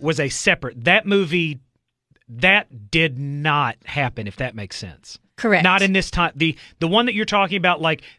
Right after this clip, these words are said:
Speaker 1: there was the Statue of Liberty, there was Vigo
Speaker 2: Mm-hmm.
Speaker 1: the Carpathian, there was Gozer the Gozerian. That is what happened in the movie that is going to be released in twenty twenty.
Speaker 2: Mm-hmm.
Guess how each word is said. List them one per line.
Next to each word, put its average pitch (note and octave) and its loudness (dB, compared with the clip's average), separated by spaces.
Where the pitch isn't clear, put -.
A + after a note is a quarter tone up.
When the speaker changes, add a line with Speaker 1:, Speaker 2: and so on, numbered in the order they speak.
Speaker 1:
there F3 2
was E3+ -2
the - -4
Statue G3+ 0
of G3+ 2
Liberty, F#3 2
there D#3 0
was C#3 -2
Vigo F3+ 4
Speaker 2:
Mm-hmm. F#3 4
Speaker 1:
the F3+ -2
Carpathian, D#3+ 0
there D3 -2
was C3+ -2
Gozer D#3+ 2
the D#3 -4
Gozerian. D#3 0
That F#3 4
is D#3 0
what D#3 2
happened D3 0
in D3 0
the D3+ -4
movie D#3 2
that D3 0
is A#2+ -4
going D3 -2
to C#3+ -6
be C#3 0
released C#3 -2
in D3+ 0
twenty C3+ -2
twenty. - -8
Speaker 2:
Mm-hmm. D#3 -2